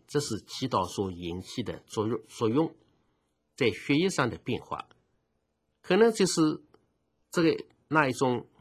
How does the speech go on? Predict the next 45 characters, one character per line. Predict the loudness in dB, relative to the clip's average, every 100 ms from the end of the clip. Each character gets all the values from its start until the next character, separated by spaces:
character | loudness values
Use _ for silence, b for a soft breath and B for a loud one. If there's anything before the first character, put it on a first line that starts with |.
| _
未 | 2 2 2
被， | 2 2 2 _ _ _ _ _ _ -2
还 | 2
没 | 4
有 | 4
被 | 4 2
认 | 2 2 0
识 | 0 -2
的 | -2
物 | -2 -4
质， | -4 -6 -8 b b b
使 | -8 -6
祈 | -6 -4 0
祷 | 2 2
在， | -2 -6 -10 _
在 | -6 -6
精 | -2 0 0
神 | 0 -2
上 | 0 -2 -2 -8 -10 -6
跟 | -2
肉 | 0
体 | -2 -4 -6
上 | -4 -4 -8 -16
产 | -14 -14 -12
生 | -8 -8
了 | -8
作 | -6 -4
用。 | -2 -4 -10 _ _ _ _ _ _ _ _ _ _ _ _
他 | -2
重 | -2 -2 -4 0
复 | 4
了 | 4 2 -4 _
多 | 0 2
次 | 0 -4 -6 -4
这 | -4
样 | -2
的 | -2 -4 -8 _ _ _
实 | -16 -10 -8 -2
验， | -2 -2 -6 _ _ _
结 | -6 -2
果 | 0 0 -2
是 | -14 -14
相 | -12 -8 -8 -8
同 | -14 -16
的。 | -18